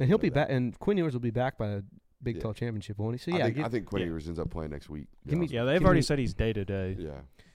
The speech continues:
Speaker 1: Give me Texas, even though I don't think they're gonna win it.
Speaker 2: Mm. All right, so Kirby took
Speaker 3: <laughs>
Speaker 2: Texas.
Speaker 3: What a
Speaker 2: And I'm assuming that means you're taking the Huskies?
Speaker 3: Yeah, I'm taking Washington solely based on the fact, like, I like, I think Ole Miss is a good football team, but, dude, you're, uh,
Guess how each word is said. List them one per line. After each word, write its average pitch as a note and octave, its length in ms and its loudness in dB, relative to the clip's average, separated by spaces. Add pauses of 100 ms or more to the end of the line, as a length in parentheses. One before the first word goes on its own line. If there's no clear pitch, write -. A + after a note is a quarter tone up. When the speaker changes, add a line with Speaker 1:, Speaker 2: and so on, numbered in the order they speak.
(100)
Speaker 1:
Give E3+ 120 4
me G3 100 4
Texas, E3 440 2
even D3+ 260 2
though D3 140 4
I B2+ 120 4
don't B2+ 320 0
think B2 260 -4
they're A2 120 -4
gonna G#2 180 -4
win G2+ 180 -6
it. - 80 -14 (360)
Speaker 2:
Mm. G2 220 -6 (720)
All - 80 -8
right, E2+ 80 -4
so F2 120 -6
Kirby G#2+ 320 -2
took G#2 260 -4
Speaker 3:
<laughs> - 0 -
Speaker 2:
Texas. G2 380 -4
Speaker 3:
What - 200 -2
a - 60 -4 (480)
Speaker 2:
And F#2+ 140 0
I'm G#2 100 -2
assuming G2 480 -6 (100)
that F2+ 200 -6
means F2+ 200 -8
you're F2+ 120 -8
taking F2 240 -6
the E2+ 120 -8
Huskies? F#2 360 -12 (280)
Speaker 3:
Yeah, A2 280 2
I'm C#3+ 100 2
taking C#3+ 260 4
Washington A#2+ 460 0
solely D#3+ 340 6
based C#3+ 340 2
on C#3 100 4
the C3 80 2
fact, C3 320 2
like, A#2+ 320 0 (180)
I B2+ 120 2
like, E3 300 4
I C3 160 2
think G3 180 2
Ole D3+ 100 8
Miss D3+ 200 4
is B2 100 0
a A2+ 60 0
good B2+ 220 4
football B2 320 2
team, A2+ 280 0
but, G#2+ 160 -2 (220)
dude, G2 260 -6
you're, C#3+ 300 6
uh, A#2+ 60 -4